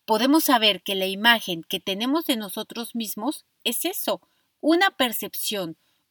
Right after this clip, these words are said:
una interpretación de la realidad. Y esta interpretación puede cambiar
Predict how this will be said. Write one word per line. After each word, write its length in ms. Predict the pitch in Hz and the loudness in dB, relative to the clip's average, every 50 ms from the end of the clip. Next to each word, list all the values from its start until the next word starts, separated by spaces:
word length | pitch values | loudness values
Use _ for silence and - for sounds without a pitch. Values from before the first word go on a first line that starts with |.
| _ _ | _ _
una 360 | 269 302 339 359 381 392 381 | 4 4 4 4 2 0 -2
interpretación 960 | 381 370 - 269 208 208 - - 208 208 - - 202 196 - - - 214 214 | -2 -2 -2 -2 -2 -2 -4 -6 -6 -6 -4 -4 -4 -4 -4 -6 -8 -8 -8
de 120 | 214 220 220 | -6 -6 -4
la 120 | 214 196 | -4 -4
realidad. 560 | 180 175 175 165 165 170 170 175 170 160 151 - _ _ _ _ _ _ _ _ _ _ _ _ | -4 -4 -6 -6 -4 -4 -2 -2 -2 -2 -2 -6 _ _ _ _ _ _ _ _ _ _ _ _
Y 180 | 233 240 302 | 4 4 6
esta 240 | 349 392 - - - | 6 4 2 -4 -6
interpretación 1040 | 427 440 392 - 220 208 - - 208 208 - - 196 190 - - - 262 226 202 202 - _ _ _ _ _ | -8 -2 0 0 0 0 -2 -6 -6 -6 -6 -6 -6 -6 -6 -4 -2 -2 -2 -2 -4 -10 _ _ _ _ _
puede 240 | - 285 302 330 339 | 2 4 4 4 4
cambiar 680 | - - 254 214 214 208 202 220 208 196 190 196 - | 4 4 4 4 2 0 4 6 6 6 6 4 -2